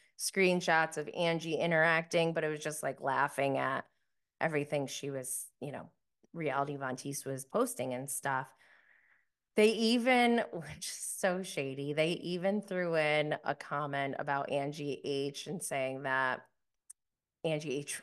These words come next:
<laughs> was desperate and thirsty. <laughs> Oh my God, they're so funny. But at one point, Angie got up and picked up, like, a vase of flowers as if she was gonna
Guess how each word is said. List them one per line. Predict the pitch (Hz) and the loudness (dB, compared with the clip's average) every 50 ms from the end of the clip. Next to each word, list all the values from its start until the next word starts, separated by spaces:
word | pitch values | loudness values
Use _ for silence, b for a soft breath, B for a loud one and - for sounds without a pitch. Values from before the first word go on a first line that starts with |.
| - | -14
<laughs> | - - | -16 -12
was | 180 - - | -10 -10 -6
desperate | - - - - 190 185 - - - - 208 208 | -6 -4 -2 0 0 0 0 0 0 2 0 0
and | 185 - - _ _ - 220 233 | 0 -2 -10 _ _ 0 0 0
thirsty. | - - - - - - - 240 262 247 - _ - | 0 -4 -14 -18 -14 -6 -4 -2 -2 -4 -4 _ -10
<laughs> | - - - _ _ _ 392 - - _ _ - 294 - - - _ - - - - _ _ _ _ _ _ _ _ _ _ _ _ _ _ B B B B B B B B _ _ - 381 | -10 -10 -10 _ _ _ -12 -12 -12 _ _ -8 -8 -8 -8 -8 _ -8 -8 -8 -10 _ _ _ _ _ _ _ _ _ _ _ _ _ _ B B B B B B B B _ _ -2 0
Oh | 370 370 370 359 349 339 | 2 2 4 2 2 2
my | 339 330 320 311 302 | 2 2 2 2 0
God, | 294 277 262 | 0 0 0
they're | 269 285 302 | -2 -2 -4
so | 294 - - 165 156 151 - - | -4 -4 -2 -2 -2 -4 -8 -8
funny. | 139 131 135 127 131 147 151 - _ _ _ _ _ _ _ _ _ _ _ _ _ _ _ _ _ _ _ _ _ _ _ _ _ _ _ _ _ _ _ _ _ _ _ _ _ _ | -8 -6 -6 -6 -8 -8 -10 -14 _ _ _ _ _ _ _ _ _ _ _ _ _ _ _ _ _ _ _ _ _ _ _ _ _ _ _ _ _ _ _ _ _ _ _ _ _ _
But | - 214 233 240 - - - | 6 8 8 6 6 4 6
at | 233 247 247 240 | 6 6 6 8
one | 214 247 370 - - - - | 8 8 8 8 6 4 6
point, | 285 233 226 226 226 226 226 - | 8 10 10 10 10 8 6 4
Angie | - 233 247 285 359 - 381 349 233 165 151 | 4 4 4 4 4 2 -2 -4 -4 -6 -2
got | - 185 165 202 226 226 - | 2 6 8 8 8 8 8
up | - 190 208 233 - - - | 8 8 8 8 6 2 -2
and | - 202 208 208 185 165 - _ _ _ _ _ _ - - | -2 0 0 -2 -4 -8 -12 _ _ _ _ _ _ -12 -4
picked | - 262 349 - - - - _ | -2 0 0 0 -4 -10 -4 _
up, | - 254 311 311 311 - - - | 4 6 6 4 2 -2 -4 2
like, | 214 208 208 208 | 4 4 6 6
a | 214 208 214 208 180 170 170 | 6 6 6 4 2 2 6
vase | 202 - 247 294 339 - - | 6 8 8 6 6 4 4
of | 311 - - - _ | 2 2 0 -2 _
flowers | 190 196 180 214 247 285 240 185 175 165 165 165 - | 6 8 8 8 8 8 6 6 6 6 4 2 2
as | - 196 196 196 208 | 2 2 2 2 0
if | 247 247 | -2 -2
she | 247 - 269 | -2 -4 -2
was | 277 277 233 214 | -2 -2 -2 0
gonna | 214 269 262 262 247 220 | 2 4 4 6 4 2